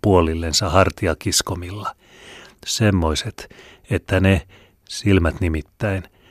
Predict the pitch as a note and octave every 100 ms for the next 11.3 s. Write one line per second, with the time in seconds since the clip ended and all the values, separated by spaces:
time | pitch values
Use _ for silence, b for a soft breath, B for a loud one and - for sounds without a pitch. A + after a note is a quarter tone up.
0 | b - G#2+ G2 F2 E2+ - G2+ - G2+
1 | - G2 - G2+ F2+ - F#2+ - - -
2 | _ - A2+ G#2+ F#2+ E2+ D#2 - C#3 -
3 | - - b b _ A2 - G2+ F#2 G2
4 | F#2 E2+ G2+ D2+ - G#2+ F2+ E2+ D#2 E2
5 | G2+ G2 F2 E2 E2 F2 F#2+ F2 G2+ F2+
6 | F2 - - E2+ F#2+ G2 G2 - D#2+ -
7 | F2+ - - G2 E2+ D#2 E2+ E2+ B B
8 | B B B B - F#2 F2 E2+ D#2+ G#2+
9 | G2+ D#2+ - A#2+ - F#2+ G2+ - F2 D#2
10 | F#2+ G2 F#2+ D#2 - F#2 - G#2+ G2+ -
11 | - E2 D#2